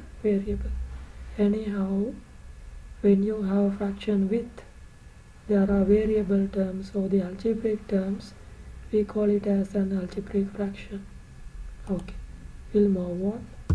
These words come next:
So what we are supposed to do whenever we have a division of algebraic fraction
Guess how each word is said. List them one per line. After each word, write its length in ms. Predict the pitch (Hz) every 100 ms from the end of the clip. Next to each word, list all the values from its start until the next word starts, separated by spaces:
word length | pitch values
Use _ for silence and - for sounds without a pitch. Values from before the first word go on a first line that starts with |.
| - - - - - - -
So 180 | - 214
what 220 | 196 185 196 -
we 160 | 233
are 120 | 233
supposed 460 | 226 220 202 220 214
to 100 | 214
do 160 | 214 214
whenever 400 | 202 190 202 202
we 160 | 196
have 320 | 196 - 202
a 140 | 208 208 - - - - - - -
division 540 | 208 208 220 220 220 214
of 180 | 214 208
algebraic 600 | 190 190 196 202 202 196
fraction 720 | 202 180 - 196 190 214